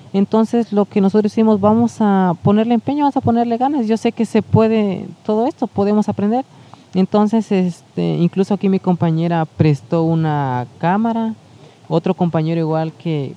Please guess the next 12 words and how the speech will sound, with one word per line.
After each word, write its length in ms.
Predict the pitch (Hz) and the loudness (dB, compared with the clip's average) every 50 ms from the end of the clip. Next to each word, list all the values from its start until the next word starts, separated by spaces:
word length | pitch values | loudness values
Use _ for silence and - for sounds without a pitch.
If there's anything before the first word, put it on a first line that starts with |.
| - | -8
prestó 240 | - 147 139 - 151 | -6 -6 -4 -4 -6
otra 200 | 151 151 147 139 | -6 -6 -6 -8
cámara 440 | - - 190 220 233 240 233 226 220 | -6 -4 -4 -2 -2 -2 0 0 0
y 260 | 202 190 180 170 165 151 | 0 0 0 0 0 0
los 200 | 156 170 170 156 | 2 2 2 2
demás, 240 | 160 160 175 190 | 2 2 2 2
¿no? 200 | 196 202 226 240 | 2 2 0 0
Con 140 | - 233 208 | 0 0 0
nuestro 240 | 185 180 - 160 160 | 0 0 0 -2 -6
teléfono 640 | - 160 151 160 185 208 214 - 214 202 190 180 160 | -4 -4 -4 -2 -2 -4 -4 -2 -4 -2 -2 -2 -2
ahí 200 | 160 175 185 175 | -2 -2 -2 -2
grabando, 720 | 180 165 151 139 151 165 190 214 226 220 226 214 202 196 | 0 0 0 2 2 0 0 0 -2 -2 -4 -4 -6 -8